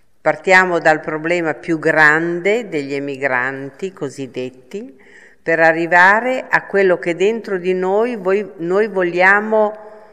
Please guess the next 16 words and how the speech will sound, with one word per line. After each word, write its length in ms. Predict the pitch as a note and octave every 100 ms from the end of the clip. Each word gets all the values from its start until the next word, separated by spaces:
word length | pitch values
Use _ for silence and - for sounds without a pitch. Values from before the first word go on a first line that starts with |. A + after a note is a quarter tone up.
| _ _ _ _
emarginare, 1300 | E3+ F#3 F#3+ F#3 E3+ F3 E3 C#3 A#2+ A2+ A#2 - - -
noi 280 | C#3+ F3 G3+
non 200 | G3 F3+
vogliamo 440 | F3 F3 F3+ E3+
capire, 600 | E3+ E3+ F3 E3 C#3 B2+
noi 200 | C#3 E3
non 160 | F3 D#3+
vogliamo 480 | D#3 E3 F#3 F#3+ -
affrontare. 1000 | D3+ - D3+ D3 C#3 A#2+ - - B2 _ _ _ _ _ _ _ _ -
Affrontiamolo 960 | D#3+ - F3+ E3 F3+ C3 B2+ B2 B2 B2
con 200 | D3 C#3+
grande 380 | D3+ F3 F3+
amore 400 | E3+ D#3 D3+ C3+
verso 360 | C3 C#3 C3+ -
noi 220 | C#3 C3+
stessi, 640 | B2 - B2 B2 - -